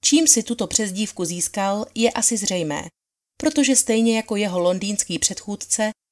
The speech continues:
i on se orientoval především na prostitutky, na které útočil nožem. Zatímco nám známý Jack si získal celosvětový věhlas, o jeho kolegovi z matičky Rusy se tolik nemluví,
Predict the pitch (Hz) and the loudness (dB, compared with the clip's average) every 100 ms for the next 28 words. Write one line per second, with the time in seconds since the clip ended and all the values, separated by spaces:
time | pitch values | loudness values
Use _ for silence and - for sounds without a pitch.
0 | _ 277 - 240 247 - 247 208 214 214 | _ 2 4 4 4 4 2 0 -2 -2
1 | 214 208 214 220 - 196 202 - 190 170 | -4 -2 0 0 -2 -2 -2 -4 -4 -4
2 | - 175 - 196 214 - 226 220 202 - | -4 -4 -4 -6 -8 -6 -2 -2 -2 -2
3 | 214 208 208 190 208 - 202 190 165 151 | 0 0 -2 -6 -6 -4 -4 -4 -4 -4
4 | 147 160 _ _ _ _ _ _ _ _ | -8 -12 _ _ _ _ _ _ _ _
5 | _ _ _ _ _ _ - 254 277 277 | _ _ _ _ _ _ 0 4 4 6
6 | 262 233 208 185 202 190 175 190 190 170 | 6 6 2 2 2 2 0 0 0 -2
7 | 160 147 180 180 - 196 170 185 170 - | -2 0 0 0 -2 0 -2 -2 -2 -2
8 | 185 180 190 185 - 180 180 165 160 175 | -2 -2 0 0 0 -2 -2 -4 0 0
9 | 175 196 208 - - _ _ - 294 294 | 0 -2 -2 -2 -4 _ _ 2 4 6
10 | 226 - 240 269 202 175 170 180 190 220 | 4 2 4 4 4 0 0 0 -2 -4
11 | - - 175 185 - 220 - 214 226 233 | -6 -4 -2 2 2 4 0 0 -2 0
12 | 214 190 175 156 156 | 0 -2 -2 -4 -4